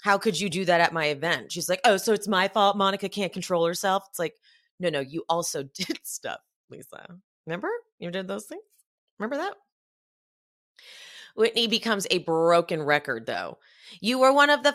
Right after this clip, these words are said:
first people I texted, and you chose to get Heather a gift."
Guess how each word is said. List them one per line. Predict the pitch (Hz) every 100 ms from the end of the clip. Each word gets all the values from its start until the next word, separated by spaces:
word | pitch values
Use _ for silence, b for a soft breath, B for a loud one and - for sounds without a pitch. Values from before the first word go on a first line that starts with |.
| 285
first | 320 339 -
people | 339 330 -
I | 294
texted, | - 381 427 - 214 -
and | 226 226
you | 269
chose | 277 302 294
to | 320
get | 302 294
Heather | - 359 339 302 -
a |
gift." | 240 220 160 - - -